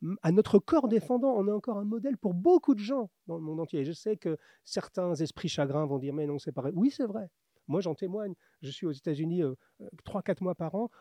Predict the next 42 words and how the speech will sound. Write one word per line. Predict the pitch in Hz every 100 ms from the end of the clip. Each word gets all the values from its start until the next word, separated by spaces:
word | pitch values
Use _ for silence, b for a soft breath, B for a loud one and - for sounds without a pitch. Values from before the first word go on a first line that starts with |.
| B
Je | 165 -
peux |
vous | 156 135 139
garantir | - 214 196 - 190 -
que | 143
la | 135
France | - 151 175
a |
encore | 139 156 135
une, | 131
un, | 127 147 -
une | 139
aura | 139 139 - -
extraordinaire. | - - - 160 165 135 156 135 113 - B -
Donc, | 185
c'est | - 170
le |
pays, | 160 185 185 214 226 b b b -
euh, | 202 190 214 202 b b
euh, | 226 247 180 _ b
c'est | -
le | 170
pays | - 160
de |
la | 143
musique, | 143 170 226
c'est | 160
le |
pays | - 127
de |
la | 127
peinture. | - 202 - 247
C'est, | -
on | 160
a | 170
une, | 170 220
on, | 170 -
on | 151 165
a |
une | 170
richesse | 143 - - - 220 165
culturelle | - 143 156 139